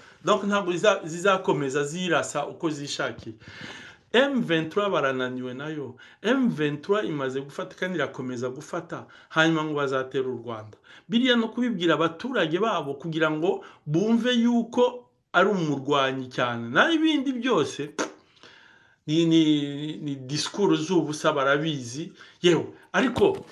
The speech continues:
reka mbibutse. Ejo bundi bavuze yuko, eh, Amerika yafatiye ibihano, eh,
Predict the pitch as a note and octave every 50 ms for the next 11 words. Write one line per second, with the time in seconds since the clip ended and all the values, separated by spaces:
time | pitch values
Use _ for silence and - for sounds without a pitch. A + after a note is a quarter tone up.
0 | - - - D3+ D3 - E3+ D#3 D3+ E3+ F#3+ - B2 A#2 A#2 - - - _ _
1 | _ - - - _ - E3 F#3 G#3 C4 C4 A#3+ A#3 B3+ A#3+ A3 G3 G3 G3 G#3+
2 | G#3+ F3 E3 C#3+ D#3+ F3 F#3+ F#3+ G3 F#3+ F#3+ - - G#3 G3+ G3+ G3+ - - -
3 | F#3 D3 C#3+ C#3 - - D#3+ D3 C#3+ C#3+ C#3 E3 E3 G3 F#3+ F3 C3+ - - D3+
4 | D3 - - F#3 E3 D3 C3 C3+ B2+ B2+ B2+ B2 B2+ C#3 D#3+ F3 F3+ F#3+ - -
5 | - _ _ _ - C#3 C3 C3 C3 B2+ B2+ B2+ B2+